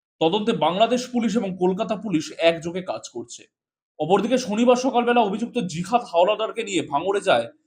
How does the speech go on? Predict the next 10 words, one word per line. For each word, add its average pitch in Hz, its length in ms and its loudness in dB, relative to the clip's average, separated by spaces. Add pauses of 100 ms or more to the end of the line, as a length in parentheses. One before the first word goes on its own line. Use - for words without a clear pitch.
(140)
সিআইডি 208 460 -2
তদন্তকারী 175 580 -2
অফিসারেরা। 120 640 -6 (680)
সকাল 226 360 2
থেকেই 240 300 0
দেহাংশ 196 520 0
খোঁজার 180 320 0
কাজ 285 200 -2
শুরু 127 220 -4
হয়। 107 200 -8